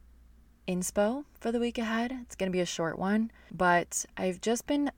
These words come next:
thinking a lot about the path unseen and trusting in the path unseen. And there's two sides to this thought that I've been having lately. And one is trusting that the things that you desire to manifest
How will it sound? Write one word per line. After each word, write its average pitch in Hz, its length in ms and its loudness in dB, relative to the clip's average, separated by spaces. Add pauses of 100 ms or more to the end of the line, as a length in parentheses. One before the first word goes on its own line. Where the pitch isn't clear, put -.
(200)
thinking 185 580 -4
a 170 120 0
lot 160 340 0
about 156 600 -2 (240)
the 185 80 -4
path 226 360 -4 (200)
unseen 180 580 -2 (600)
and 196 420 4 (480)
trusting 175 680 2
in 170 100 -4
the 165 100 -4
path 160 260 -2
unseen. 160 600 -8 (800)
And 196 120 2
there's 214 200 4
two 320 160 4
sides 214 340 6
to 185 80 -6
this 175 220 0
thought 156 260 0
that - 80 -6
I've 156 140 -2
been 165 100 -4
having 156 420 -4
lately. 165 480 -6
And 196 200 4
one 214 180 8
is 214 240 4
trusting 240 480 2
that 277 120 4
the 220 100 -2
things 185 340 -2
that 180 100 -8
you 175 120 -4
desire 160 540 0
to 165 140 -8
manifest 160 800 -4